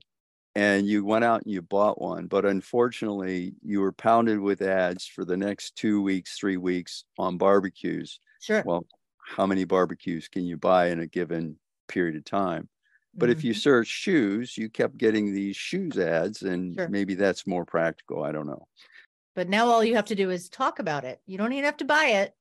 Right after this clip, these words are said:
Speaker 2: And if you have a smartphone, it's listening to you, and you're getting the shoe ads and the barbecue ads and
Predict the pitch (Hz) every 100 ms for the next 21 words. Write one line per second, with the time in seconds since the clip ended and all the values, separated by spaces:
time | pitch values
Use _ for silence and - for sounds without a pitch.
0 | - 175 170 170 170 - - 170 185 190
1 | - 226 214 180 175 165 _ _ - 494
2 | - - _ _ - 202 196 196 180 196
3 | 190 180 175 208 214 202 190 180 180 -
4 | 170 160 151 156 160 - 160 156 143 147
5 | 156 143 139 139 147 139 143